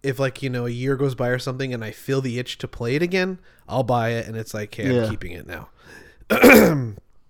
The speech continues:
Speaker 1: And th-, the other one I guess I have would be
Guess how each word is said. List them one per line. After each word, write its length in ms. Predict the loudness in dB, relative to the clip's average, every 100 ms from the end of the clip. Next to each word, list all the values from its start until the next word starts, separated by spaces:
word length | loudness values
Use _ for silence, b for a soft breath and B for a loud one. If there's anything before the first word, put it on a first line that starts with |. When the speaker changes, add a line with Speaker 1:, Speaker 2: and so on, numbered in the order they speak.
| -20 -20 -14 -2
Speaker 1:
And 440 | 0 2 0 -6 B B B
th-, 180 | -14 -14 -12
the 220 | -6 0
other 160 | 2 4
one 160 | 4 2
I 120 | 2
guess 260 | 0 0
I 240 | -2 0 -2
have 480 | 0 0 0 -2 -4
would 180 | -6
be 420 | -6 -6 -6 -8